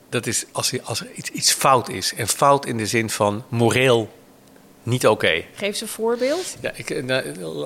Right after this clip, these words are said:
Speaker 1: eh, ehm, lang geleden was er een, een documentaire over een, eh, dat,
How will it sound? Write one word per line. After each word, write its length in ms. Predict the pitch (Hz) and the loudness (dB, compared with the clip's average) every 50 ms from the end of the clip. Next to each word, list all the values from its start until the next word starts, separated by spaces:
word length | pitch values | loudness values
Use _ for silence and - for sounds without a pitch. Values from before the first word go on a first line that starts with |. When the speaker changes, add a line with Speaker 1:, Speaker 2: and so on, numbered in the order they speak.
| - 170 - - - - - 208 | -10 -10 -14 -18 -20 -20 -14 -10
Speaker 1:
eh, 580 | 143 127 123 123 120 120 117 117 117 117 117 | -6 -6 -4 -4 -2 -2 -2 -2 -2 -4 -4
ehm, 80 | 113 110 107 104 - _ _ _ - - - - - - - - - - - - - - _ _ _ _ _ _ _ _ _ _ _ _ _ _ _ _ _ - - | -4 -6 -8 -12 -14 _ _ _ -20 -20 -20 -20 -20 -20 -20 -18 -16 -16 -14 -16 -16 -18 _ _ _ _ _ _ _ _ _ _ _ _ _ _ _ _ _ -6 0
lang 220 | 139 147 170 165 | 2 4 4 4
geleden 460 | - 143 131 139 160 165 170 175 - - - - - - _ _ _ _ - | 4 6 6 6 6 6 4 2 2 -2 -10 -20 -20 -20 _ _ _ _ -2
was 180 | - 151 - - | 0 0 2 2
er 40 | 139 | 2
een, 240 | 127 117 123 139 - - - - - - - 285 302 | 2 2 0 -4 -10 -16 -20 -16 -12 -12 -10 -10 -10
een 220 | - 269 233 143 117 | -12 -10 -10 -2 2
documentaire 760 | 143 135 131 - 123 113 104 - 170 175 180 156 170 214 - - - - - - - - - - - _ - | 2 2 2 2 0 -2 2 4 4 6 6 6 4 0 -2 -4 -18 -20 -20 -20 -18 -16 -16 -16 -16 _ 0
over 420 | 143 135 - - 127 117 120 - - - | 0 0 2 2 2 2 2 0 -2 -6
een, 320 | 131 117 110 110 110 - - - | -6 -4 -4 -6 -8 -10 -10 -8
eh, 260 | 131 110 107 104 104 | -8 -6 -4 -4 -4
dat, 140 | 101 107 | -6 -8